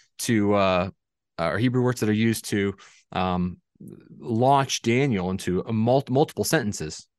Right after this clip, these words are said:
right? He gives a whole interpretation, a whole prophetic word based on this. And so the, the, uh, the, the little bit of interpretation of tongues that we've seen is, um, the Lord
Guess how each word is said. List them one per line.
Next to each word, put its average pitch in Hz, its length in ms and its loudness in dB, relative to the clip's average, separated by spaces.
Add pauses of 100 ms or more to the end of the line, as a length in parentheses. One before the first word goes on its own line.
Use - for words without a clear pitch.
right? 110 260 0
He 107 140 -2
gives 107 240 0
a 104 60 0
whole 139 360 4
interpretation, 110 840 -2
a - 20 -14
whole 143 220 -2
prophetic 117 420 0
word 92 300 -2 (520)
based 123 300 0
on 82 160 -2
this. 78 280 -10 (640)
And 104 120 -4
so 98 380 0 (200)
the, 101 180 -8
the, 110 280 -4
uh, - 240 -18 (140)
the, 107 420 0 (100)
the 113 160 0
little 156 260 6
bit 135 220 4
of 120 80 2
interpretation 113 480 -2
of - 60 -8
tongues 104 200 0
that 78 80 -4
we've 110 220 0
seen 92 380 -2 (640)
is, 95 540 -2 (300)
um, 87 240 -2
the 95 120 -2
Lord 117 440 2